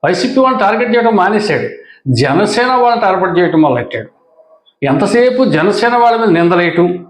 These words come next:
జనసేన వాళ్ళు నన్ను దీనికి పిలలేదు అంటాం, అలా చేశారంటాం, ఇలా చేశారంటాం, రకరకాల, రకరకాలుగా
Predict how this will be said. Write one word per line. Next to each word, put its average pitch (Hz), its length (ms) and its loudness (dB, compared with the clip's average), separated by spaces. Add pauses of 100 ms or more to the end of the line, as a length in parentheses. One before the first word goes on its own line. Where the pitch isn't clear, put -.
(460)
జనసేన 214 500 0
వాళ్ళు 233 280 2
నన్ను 208 160 2
దీనికి 165 280 2
పిలలేదు 180 400 0
అంటాం, 180 460 -2 (340)
అలా 151 360 0
చేశారంటాం, 175 580 0
ఇలా 175 260 0
చేశారంటాం, 170 440 0
రకరకాల, 175 680 0
రకరకాలుగా 156 840 -2